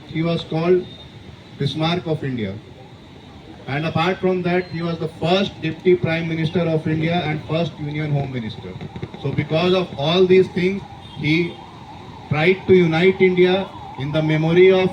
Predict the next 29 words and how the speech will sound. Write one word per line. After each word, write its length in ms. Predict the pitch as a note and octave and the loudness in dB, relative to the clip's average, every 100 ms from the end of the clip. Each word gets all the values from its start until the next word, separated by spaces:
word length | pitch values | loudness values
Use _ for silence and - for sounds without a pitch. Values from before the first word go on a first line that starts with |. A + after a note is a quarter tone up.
| - | -2
Sardar 340 | D#3 D#3+ E3+ | -4 -2 -2
Vallabhbhai 560 | D#3+ D#3 F3 F3 F3 F3+ | 0 0 2 2 2 2
Patel 460 | E3 F3 F3+ F#3 - | 0 2 2 2 -2
on 200 | C#3 D3+ | -6 -2
the 80 | D#3 | 0
occasion 440 | D#3 D#3 D#3+ E3+ F3 | 0 0 -2 -2 0
of 200 | F3 D#3 | -2 -2
one 200 | D#3+ E3+ | -4 -4
fiftieth 440 | - D3+ - E3 - | -4 -4 -2 -2 -2
birth 260 | D3 D#3+ E3 | 0 0 0
anniversary. 680 | E3+ E3+ D#3 D#3 D#3 E3 F#3 - - - - | 0 2 0 0 0 0 -2 -8 -18 -16 -2
Today 320 | D#3+ E3+ F#3+ | 0 4 4
in 120 | F#3+ F#3+ | 2 4
the 80 | |
entire 520 | F#3 F3+ F3+ F3 G3 F#3 | 2 2 0 2 4 4
India, 360 | F#3 F3+ F#3 | 4 6 4
in 220 | F#3 F#3 - | 4 0 -2
all 300 | D3 E3+ G3 | 0 2 2
police 320 | F#3+ F3+ F#3+ | 2 4 4
station, 460 | - F3+ F#3 F3+ F3+ | 4 0 0 -2 -2
uh, 440 | - C#3 C3 C#3 C#3+ | -8 -12 -6 -2 0
limit, 260 | D#3+ F3+ - - - - - - - | 2 0 0 -10 -18 -18 -20 -14 -2
we 140 | C#3+ | 2
are 140 | E3+ F3 F3 | 2 2 2
organizing 680 | E3 E3+ E3+ D#3+ F3+ F#3 - - - - - - | 0 0 0 4 4 2 -2 -18 -18 -20 -12 -4
Run 300 | D#3 F#3 F3 | 0 0 0
for 180 | E3+ | -2
Unity 320 | E3 D#3+ D#3+ E3 | -2 -4 -4 -4
program 460 | C#3 B2+ A2 F#2+ | -2 -4 -4 -8